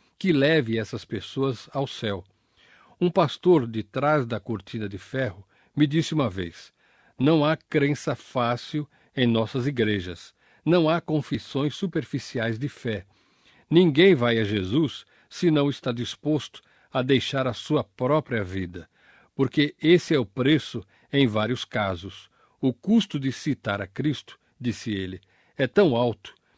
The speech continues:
que não temos falsas conversões. Se eles não estão dispostos a pagar o preço", disse, "eles não querem ser associados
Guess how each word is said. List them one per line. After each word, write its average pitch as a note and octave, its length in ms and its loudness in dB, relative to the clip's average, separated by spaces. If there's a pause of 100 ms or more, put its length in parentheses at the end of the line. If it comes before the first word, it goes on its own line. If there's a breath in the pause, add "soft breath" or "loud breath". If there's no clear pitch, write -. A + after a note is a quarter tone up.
(140)
que F#3 120 2
não F#3 160 6
temos E3 400 0
falsas C3 420 -6
conversões. B2 880 -4 (400 soft breath)
Se - 200 -2
eles F3+ 440 6
não D#3 200 4
estão C3 280 -2
dispostos A#2+ 720 -6
a C3+ 80 -8
pagar A#2+ 280 -6
o G#2 60 -8
preço", G#2 440 -8
disse, G2 440 -10 (480 soft breath)
"eles C#3 300 4
não D3 220 2
querem C#3+ 340 -2
ser C#3 240 -6
associados G2 800 -10